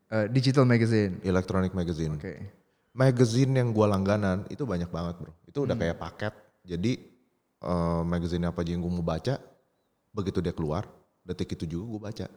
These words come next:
Speaker 1: Oke.
Speaker 2: Gua nggak perlu nyetir lagi.
Speaker 1: Nggak perlu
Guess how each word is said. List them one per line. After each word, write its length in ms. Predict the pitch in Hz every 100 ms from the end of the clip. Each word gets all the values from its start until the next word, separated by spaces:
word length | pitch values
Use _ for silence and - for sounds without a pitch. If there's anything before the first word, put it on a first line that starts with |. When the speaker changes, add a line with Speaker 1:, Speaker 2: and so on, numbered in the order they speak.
| _ _
Speaker 1:
Oke. 380 | 110 101 104 92
Speaker 2:
Gua 160 | 107 123
nggak 140 | 127 107
perlu 140 | 98
nyetir 300 | 95 87 95
lagi. 440 | 90 80 87 113 151 - _ _ _ _
Speaker 1:
Nggak 180 | - 110
perlu 280 | 107 104 110